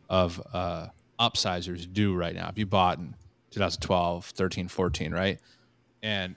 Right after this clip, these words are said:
as e-, as your kids, like, someone <laughs> came into our open house this weekend and said,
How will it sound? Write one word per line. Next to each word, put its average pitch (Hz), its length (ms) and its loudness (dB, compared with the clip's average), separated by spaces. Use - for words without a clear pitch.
as 127 340 2
e-, 127 220 -4
as 117 260 0
your 117 140 -2
kids, 113 560 -2
like, 107 160 -4
someone 135 300 2
<laughs> 127 60 -6
came 143 100 4
into 123 140 2
our 107 100 2
open 104 180 -2
house 98 160 -4
this 95 140 -6
weekend 95 300 -2
and 90 80 -6
said, 90 280 -2